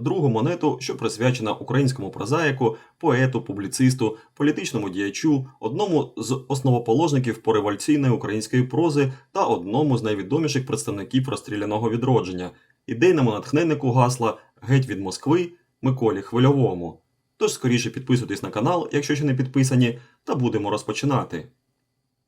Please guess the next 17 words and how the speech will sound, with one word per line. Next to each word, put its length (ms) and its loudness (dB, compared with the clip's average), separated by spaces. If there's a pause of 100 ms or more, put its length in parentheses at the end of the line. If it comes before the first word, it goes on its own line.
(800)
На 100 -2
презентації 600 2
монет 340 2
із 140 -6
серії 320 2
"Розстріляне 520 0
відродження" 640 0 (200)
була 220 0
присутня 460 -4
творча 380 -4
група 300 0
художнього 520 -2
фільму 460 2 (220)
"Будинок 440 0
слово. 560 2
Нескінченний 680 -6
роман", 400 -2